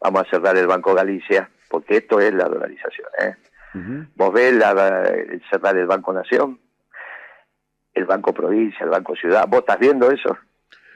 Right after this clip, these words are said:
Speaker 1: ¿Y vos ves a Milei no cumpliendo su promesa?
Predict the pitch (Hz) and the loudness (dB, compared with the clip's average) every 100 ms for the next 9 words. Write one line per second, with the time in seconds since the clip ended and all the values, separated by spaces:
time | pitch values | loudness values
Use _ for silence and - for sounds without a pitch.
0 | - - 113 139 147 190 208 - 120 104 | -12 -6 0 2 4 4 2 0 -4 -2
1 | 104 113 135 147 - - 95 110 - 95 | -2 2 2 0 -8 -12 -4 -4 -4 -12
2 | 92 120 120 107 - - 95 147 175 - | -2 0 2 -2 -4 -4 -2 -2 -2 -4